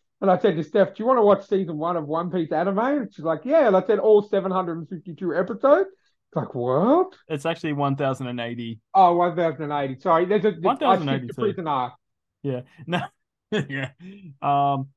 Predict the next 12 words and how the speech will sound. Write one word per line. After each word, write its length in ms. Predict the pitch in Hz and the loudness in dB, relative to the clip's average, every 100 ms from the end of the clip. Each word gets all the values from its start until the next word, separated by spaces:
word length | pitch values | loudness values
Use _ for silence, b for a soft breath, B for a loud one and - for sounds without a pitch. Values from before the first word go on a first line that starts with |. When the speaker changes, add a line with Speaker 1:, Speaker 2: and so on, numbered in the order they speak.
| _ _ _ _ | _ _ _ _
Speaker 2:
all 100 | 247 | 0
right. 180 | 262 - _ _ _ _ _ _ _ | 0 -2 _ _ _ _ _ _ _
Let's 160 | 175 - | -10 -6
Speaker 1:
Yeah. 40 | 202 | -2
Speaker 2:
dive 120 | 185 156 | -2 -2
into 160 | 165 | -4
this. 200 | 135 127 | -6 -6
What 80 | 135 | -6
do 60 | 135 | -6
you 100 | 127 | -6
reckon? 260 | 120 117 - - | -8 -14 -18 -20
Uh, 380 | 135 127 123 | -14 -12 -12